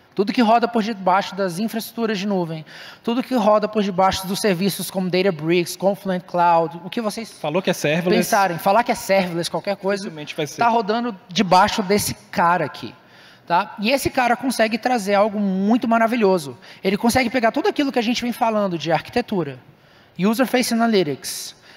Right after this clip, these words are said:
Speaker 1: Modern Data Stack, e colocar tudo dentro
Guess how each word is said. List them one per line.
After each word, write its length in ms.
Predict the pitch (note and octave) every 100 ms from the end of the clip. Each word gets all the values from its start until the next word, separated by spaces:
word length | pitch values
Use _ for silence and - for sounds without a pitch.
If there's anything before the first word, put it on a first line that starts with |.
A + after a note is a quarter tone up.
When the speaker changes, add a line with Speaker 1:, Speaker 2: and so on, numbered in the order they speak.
| - F3+
Speaker 1:
Modern 440 | F#3+ A#3 A#3+ A#3+
Data 160 | A#3 A#3+
Stack, 640 | - G#3 D3 C3+ - - - - _ _ _ _ _ _ _ _ -
e 80 | G#3
colocar 400 | A3 A3 A3 G#3+
tudo 220 | B3+ B3
dentro 300 | G3+ A3 A3+